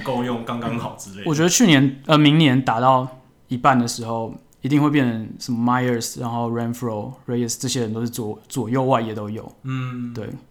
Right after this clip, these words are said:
Speaker 2: 教室不会让他们只在一个位置。
Speaker 1: 了解。好，那投手的部分呢？
Speaker 2: 呃，投手我第一个要讲的，可能大家不会觉得是 sleeper，但是我觉得是蛮好的例子。我觉得是 Zack Wheeler。
Speaker 1: 大都会的投手。
Speaker 2: 对，我觉得如果一九年会有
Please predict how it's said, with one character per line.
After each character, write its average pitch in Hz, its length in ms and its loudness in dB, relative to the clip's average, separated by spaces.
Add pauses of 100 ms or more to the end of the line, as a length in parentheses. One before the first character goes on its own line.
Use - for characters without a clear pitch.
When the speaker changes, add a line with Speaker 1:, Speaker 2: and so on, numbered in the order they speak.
Speaker 2:
教 139 140 -4
室 131 140 -4
不 123 120 -8
会 110 60 -6
让 113 140 -4
他 107 40 -4
们 107 80 -8
只 110 120 -12
在 104 160 -12
一 107 40 -8
个 - 140 -16
位 - 160 -14
置。 - 180 -18 (280)
Speaker 1:
了 98 160 -16
解。 95 180 -16 (260)
好， 123 120 -14
那 165 120 2
投 139 220 -4
手 131 200 -2
的 107 60 -10
部 131 120 -6
分 117 180 -10
呢？ 98 60 -14 (220)
Speaker 2:
呃， 143 140 -2
投 170 160 0
手 190 180 6
我 123 400 2
第 160 100 2
一 160 40 4
个 156 40 6
要 147 100 6
讲 135 200 0
的， 110 160 -6
可 123 160 -6
能 110 180 -2
大 127 120 4
家 127 80 8
不 123 80 -2
会 117 80 2
觉 113 160 -6
得 110 80 -6
是 - 180 -6
sleeper， 107 340 -8 (200)
但 127 120 -4
是 127 120 -2
我 113 180 -2
觉 107 140 -8
得 104 240 -10 (240)
是 - 160 -6
蛮 120 140 2
好 113 160 -6
的 107 60 -8
例 110 140 -8
子。 107 140 -14
我 123 120 -6
觉 123 60 0
得 123 60 2
是 135 120 0
Zack 120 180 -2 (100)
Wheeler。 120 360 -4 (640)
Speaker 1:
大 127 160 0
都 123 120 -4
会 127 120 -2
的 113 80 -6
投 101 160 -14
手。 - 260 -18
Speaker 2:
对， 135 80 -2
我 127 160 2
觉 139 100 2
得 160 60 6
如 160 140 4
果 139 420 2 (260)
一 170 120 0
九 147 220 2
年 110 320 -2
会 151 260 -2
有 110 220 -4